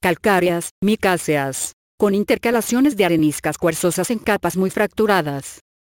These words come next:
Los niveles de areniscas se clasifican como acuíferos confinados. Formación La Luna. Esta unidad se expone sobre el valle del río Margua, fuera del área de estudio, sobre el trazo de la falla de Valegrá.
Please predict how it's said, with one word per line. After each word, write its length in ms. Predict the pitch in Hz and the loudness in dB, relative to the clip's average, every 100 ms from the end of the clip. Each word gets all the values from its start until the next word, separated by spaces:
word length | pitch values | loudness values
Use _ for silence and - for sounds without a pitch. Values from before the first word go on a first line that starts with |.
| _ | _
Los 180 | 202 202 | -2 2
niveles 460 | 214 208 233 233 202 | 2 2 2 2 2
de 80 | |
areniscas 520 | 180 165 151 - 247 240 | 2 4 2 0 -2 0
se 140 | 196 | 0
clasifican 560 | 226 220 233 240 233 262 | 0 -2 -2 -2 0 0
como 260 | 175 170 | 2 2
acuíferos 540 | 175 - 170 202 190 - | 2 0 0 2 0 2
confinados. 800 | 302 311 226 180 147 139 - - _ _ | 0 2 2 2 0 -6 -12 -20 _ _
Formación 560 | - 208 196 - 196 185 | 0 2 2 0 0 2
La 100 | 165 | 4
Luna. 440 | 180 160 143 131 - _ _ _ - | 4 2 0 -6 -14 _ _ _ 0
Esta 280 | 247 - 202 | 0 2 2
unidad 380 | 214 190 165 | 2 2 0
se 140 | 165 208 | 0 -2
expone 400 | - - 233 220 | -4 0 0 2
sobre 220 | 156 156 | 0 0
el 60 | 156 | 0
valle 320 | 165 165 165 | 0 2 2
del 200 | 175 160 | 2 2
río 220 | 180 185 | 2 2
Margua, 500 | 190 175 156 175 170 - | 2 0 2 0 0 -8
fuera 380 | - - 190 196 | -6 0 2 4
del 140 | 214 | 2
área 260 | 196 185 208 | 2 2 2
de 60 | 233 | 0
estudio, 480 | - 240 202 214 214 - | 2 0 2 -2 -4 -6
sobre 360 | - 185 196 | 0 2 2
el 80 | - | 2
trazo 280 | 175 165 160 | 0 0 0
de 120 | 160 | 0
la 140 | 165 | 0
falla 280 | 156 220 220 | 0 0 2
de 80 | 202 | 2
Valegrá. 560 | 202 226 208 170 147 | 2 2 2 0 -2